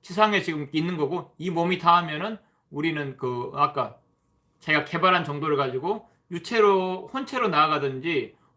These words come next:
혼백 합일체로 나아가든지 그 몸, 그러면 그렇게 몸이 분리되고 나면은 그 몸에 합당한 세계가 있겠죠.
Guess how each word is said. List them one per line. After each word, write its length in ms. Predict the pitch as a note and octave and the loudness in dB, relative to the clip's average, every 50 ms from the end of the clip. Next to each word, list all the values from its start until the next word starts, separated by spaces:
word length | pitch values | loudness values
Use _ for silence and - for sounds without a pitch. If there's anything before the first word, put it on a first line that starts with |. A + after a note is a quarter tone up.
| _ _ | _ _
혼백 380 | B3 B3 A#3+ A#3+ A3+ - - | -8 -6 -2 -2 -2 0 0
합일체로 380 | B3 B3 D4 A#3 - G#3 G3+ E3 | -2 -2 -2 -4 -4 -2 -2 2
나아가든지 720 | C#3+ C#3 C#3+ C#3 C3+ B2 A#2+ B2+ B2+ B2+ F#3 A3 A3+ - _ _ _ _ | 2 2 2 2 0 -2 -4 -8 -8 -6 -6 -6 -6 -10 _ _ _ _
그 120 | - - A#3 | -10 -8 -2
몸, 420 | A3 G3 G3+ G3+ G3+ G3+ G3+ G3+ _ _ _ _ _ _ _ _ | 0 2 2 2 2 0 -4 -6 _ _ _ _ _ _ _ _
그러면 360 | - G#3 G#3+ G#3+ G#3 G3 F#3+ - | 0 2 2 2 0 -4 -2 0
그렇게 280 | - G3 F#3+ G3 G3+ | 0 0 2 4 2
몸이 300 | F3+ D#3 E3+ F#3+ G3 F#3+ | 2 4 4 2 2 2
분리되고 320 | - G3 F#3+ F3 G3+ F#3+ F3 | 0 -2 2 4 4 4 4
나면은 580 | D3+ D3 C#3+ C#3+ C#3+ D3 E3 D#3 C3+ A#2+ A2+ - | 2 -2 -2 -2 -4 -4 -4 -4 -6 -6 -8 -6
그 120 | - G#3 | -4 -2
몸에 240 | G3+ F#3 F#3+ F#3+ G3 | -2 0 -2 -2 -2
합당한 380 | F#3+ G#3+ - - A#3+ A3 G3 F3 | -4 -4 -4 0 2 2 2 2
세계가 260 | - A3 A3 G3 D3+ | 0 -2 -2 0 -2
있겠죠. 600 | C3 - - D3 D3 - - A#2+ A#2+ B2+ C3+ | -2 -2 -4 -6 -6 -8 -10 -12 -12 -12 -14